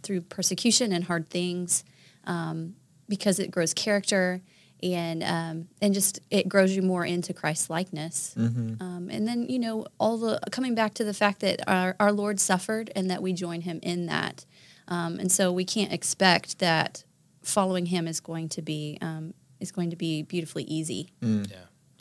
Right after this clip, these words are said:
Speaker 3: Yeah, I was gonna say the same thing that you said. I mean, really two purposes. I mean, one, because God's working out things, you know, for his good purpose. And
Speaker 2: Mm-hmm.
Speaker 3: that doesn't necessarily always line up with, you know, we're not the center of the universe,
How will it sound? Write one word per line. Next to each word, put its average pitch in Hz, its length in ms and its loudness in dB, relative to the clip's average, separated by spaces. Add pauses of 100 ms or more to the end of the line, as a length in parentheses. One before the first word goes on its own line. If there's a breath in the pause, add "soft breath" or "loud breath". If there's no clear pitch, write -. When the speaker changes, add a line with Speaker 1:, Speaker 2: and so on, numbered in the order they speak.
(240 loud breath)
Speaker 3:
Yeah, 104 260 8
I 101 80 10
was 107 140 6
gonna 104 80 2
say - 160 4
the 92 100 0
same 92 220 4
thing 95 160 -2
that 85 80 -4
you 87 100 -4
said. - 140 0
I 113 40 -2
mean, 107 140 4
really 101 260 4
two 92 200 -4
purposes. 95 500 -2
I 95 40 -2
mean, 92 200 0
one, 95 300 4
because 92 400 -2 (320 soft breath)
God's 101 260 6
working 95 300 -2
out 85 180 -4
things, 85 480 -6
you 196 140 -2
know, 165 260 -4 (260)
for - 180 -2
his 151 260 8
good 98 200 2
purpose. 78 540 0
And 87 140 -6
Speaker 2:
Mm-hmm. 113 220 -4
Speaker 3:
that 107 180 6
doesn't 110 260 6
necessarily 101 420 6
always 90 380 4
line 87 220 0
up 87 120 -4
with, - 260 -6 (220)
you 107 120 2
know, 98 60 0
we're 120 120 10
not 123 100 10
the - 60 2
center 135 220 12
of 107 40 12
the 95 80 6
universe, 87 500 2